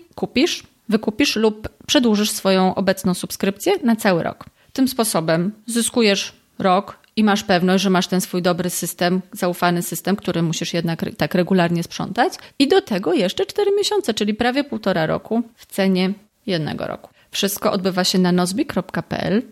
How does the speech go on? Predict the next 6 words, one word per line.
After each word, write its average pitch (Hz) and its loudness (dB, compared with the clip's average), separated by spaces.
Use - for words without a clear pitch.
łamane 185 4
na 262 4
promo. 175 0
Wracamy 233 4
do 156 2
przeglądu 202 0